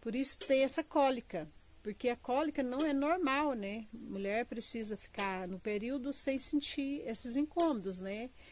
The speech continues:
Uma leve dorzinha é normal, mas uma cólica que te deixa incapacitado de trabalhar, de fazer suas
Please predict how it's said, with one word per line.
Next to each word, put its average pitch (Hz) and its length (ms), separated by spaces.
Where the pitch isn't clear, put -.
Uma 226 160
leve 247 420
dorzinha 262 720
é 226 80
normal, 269 460
mas 180 220
uma 208 160
cólica 220 680
que - 180
te - 200
deixa 202 360
incapacitado 220 840
de - 120
trabalhar, 185 680
de 196 100
fazer 190 320
suas 190 360